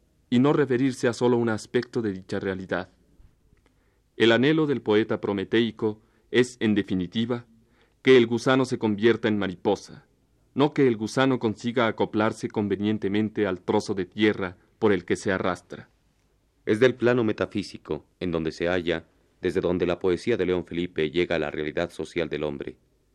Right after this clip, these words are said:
Speaker 2: y solo por eso la puede conmover con tanta violencia, con tanta enjundia. Y esta poesía religiosa que León Felipe nos deja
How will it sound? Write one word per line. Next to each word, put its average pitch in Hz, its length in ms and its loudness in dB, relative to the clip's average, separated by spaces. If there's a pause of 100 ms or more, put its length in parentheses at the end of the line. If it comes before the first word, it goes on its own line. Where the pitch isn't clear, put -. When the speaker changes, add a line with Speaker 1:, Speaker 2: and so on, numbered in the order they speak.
(280)
Speaker 2:
y - 80 -10
solo 123 260 2
por 104 140 2
eso 104 220 0
la 85 160 -4
puede 95 180 -2
conmover 85 480 -2
con 78 220 -8
tanta 90 320 -4
violencia, 78 600 -8 (800)
con 82 220 -6
tanta 98 320 0
enjundia. 76 580 -6 (1400)
Y 95 140 4
esta 127 220 2
poesía 113 400 2
religiosa 95 580 -2
que 80 140 -4
León 90 180 0
Felipe 87 340 -4
nos 76 220 -8
deja 76 360 -6